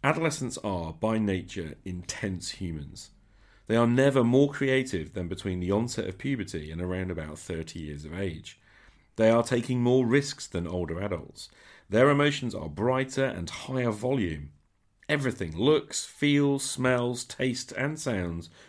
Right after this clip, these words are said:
more intense to a teen. Thus, to break into their space, you need to be loud, proud, positive, and energetic. Shine yourself onto their shiny,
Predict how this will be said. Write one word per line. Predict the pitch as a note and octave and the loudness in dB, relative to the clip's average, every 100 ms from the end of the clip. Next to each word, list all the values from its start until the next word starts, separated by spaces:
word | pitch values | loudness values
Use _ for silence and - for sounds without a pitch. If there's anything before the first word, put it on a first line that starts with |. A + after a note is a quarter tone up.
| _ | _
more | F#2+ A2+ B2 | 2 4 4
intense | A2+ - D3 F#2+ D2+ - - | 2 0 0 0 -6 -14 -14
to | E2 | -10
a | E2+ | -8
teen. | - C3 F#2+ E2 - - _ - | -4 -2 -4 -8 -16 -20 _ 2
Thus, | B2 B2 - - - _ - | 4 2 -6 -18 -20 _ -12
to | |
break | F2+ C#3+ C#3+ | 2 2 4
into | C#3 B2+ | 2 2
their | A2+ A#2 A2 | 0 0 -2
space, | - - C#3+ F2 - - _ _ - | -2 0 0 0 -8 -14 _ _ -2
you | A2+ | 0
need | B2 - | 2 0
to | - | -4
be | D#2+ | 0
loud, | F2+ A#2+ C3+ C#3+ C#3+ | 4 4 4 0 -4
proud, | - A2 F2 D#2+ D#2+ - _ _ _ | -2 0 0 -2 -6 -10 _ _ _
positive, | - D#3 D3 G#2+ E2+ - A2+ | -2 0 0 0 -2 -2 0
and | A2 F2 | 0 0
energetic. | - E2+ D#2+ F#2+ F#2+ E2 - - _ _ _ _ _ _ _ | -4 -6 -4 -4 -4 -8 -10 -18 _ _ _ _ _ _ _
Shine | - - - C#3+ D#3 | -8 -2 2 4 4
yourself | D3 C#3+ B2 A#2 A2+ | 2 0 2 0 0
onto | A2+ A2 G2+ | -2 -2 -2
their | F2+ F2 | -2 -2
shiny, | - - B2+ B2+ B2+ B2 | -4 -4 -2 0 0 0